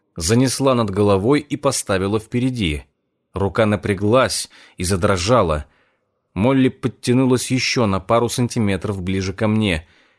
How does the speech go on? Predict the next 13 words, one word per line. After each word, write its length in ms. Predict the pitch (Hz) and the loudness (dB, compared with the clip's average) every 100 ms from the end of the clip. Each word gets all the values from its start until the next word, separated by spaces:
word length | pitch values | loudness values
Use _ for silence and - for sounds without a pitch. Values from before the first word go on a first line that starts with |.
| _ _ _ | _ _ _
Я 120 | 92 | -6
глянул 460 | 80 85 95 98 90 | -4 -2 0 0 -2
ей 140 | 95 | -2
в 80 | 87 | -4
глаза. 600 | 90 101 95 95 71 71 _ _ _ _ - | -2 -2 -2 -2 -4 -8 _ _ _ _ -8
Абсолютно 760 | - - - 101 135 123 113 | -8 -4 -2 0 -2 -2 -4
чёрные, 640 | - - 139 107 82 82 | -4 -2 0 2 0 -2
без 220 | 78 95 90 | -2 -6 -2
белков, 600 | 110 107 - 113 - - - _ _ | -2 -4 -2 -2 -2 -10 -20 _ _
полные 500 | 135 139 120 98 92 | 2 4 4 2 0
отчаяния 840 | - 107 - - 127 113 110 107 | -4 -6 -4 0 0 2 2 0
и 160 | 107 113 | -2 -4
голода. 720 | 107 117 104 82 73 78 73 | -2 2 2 0 -2 -4 -4